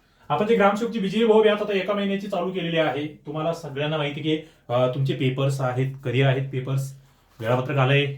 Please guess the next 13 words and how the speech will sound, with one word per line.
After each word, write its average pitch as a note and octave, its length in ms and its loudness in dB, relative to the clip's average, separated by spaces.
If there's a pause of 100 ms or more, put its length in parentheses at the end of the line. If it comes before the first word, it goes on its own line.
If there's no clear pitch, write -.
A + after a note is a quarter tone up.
(120)
जागा B2 260 0
किती, C#3 280 -2
म्हणजे C3+ 240 -4
फॉर्म C3 200 0
किती C#3 160 4
आले C#3 180 2
आहेत C#3+ 260 0 (340)
तेही C3+ 160 2
तुम्हाला C#3+ 220 0
माहित C3+ 200 2
आहे. C#3+ 260 0
फॉर्म C#3 200 2
आले, C#3+ 360 2